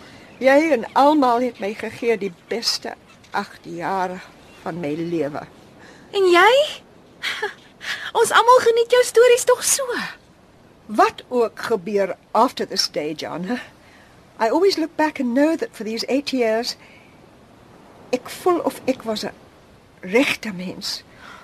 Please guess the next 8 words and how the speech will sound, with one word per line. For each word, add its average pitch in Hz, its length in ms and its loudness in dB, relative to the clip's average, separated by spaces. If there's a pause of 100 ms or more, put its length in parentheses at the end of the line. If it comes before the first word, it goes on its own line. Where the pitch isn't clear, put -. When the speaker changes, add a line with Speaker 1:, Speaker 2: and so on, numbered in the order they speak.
(300)
Speaker 1:
Somebody 466 420 -2
interesting 269 580 0
and 226 120 0
intelligent 254 720 -4
and 190 180 -12
amusing. 240 720 -2 (840)
Speaker 2:
Oh, - 240 -12 (220)
Myra. - 640 -12